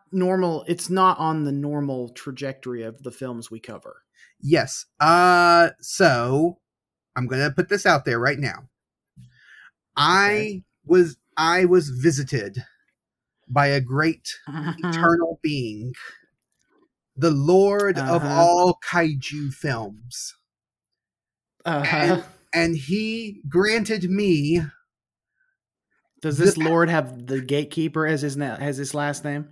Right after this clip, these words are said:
Speaker 2: <laughs> And he granted me the power to say yay or nay on what is and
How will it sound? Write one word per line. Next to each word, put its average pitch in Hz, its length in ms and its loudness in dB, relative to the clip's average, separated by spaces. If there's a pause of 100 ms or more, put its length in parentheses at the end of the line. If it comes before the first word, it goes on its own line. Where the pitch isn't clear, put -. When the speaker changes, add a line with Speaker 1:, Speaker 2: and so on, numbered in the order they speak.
Speaker 2:
<laughs> - 880 -10
And 160 180 0
he 220 200 2
granted 208 520 0
me 170 540 -2 (320)
the 175 160 4
power 170 800 2 (640)
to 185 160 0
say 170 260 0
yay 220 560 2
or 202 160 0
nay 170 720 -2 (800)
on 175 500 2
what 190 240 6
is 240 460 -4
and 226 140 -2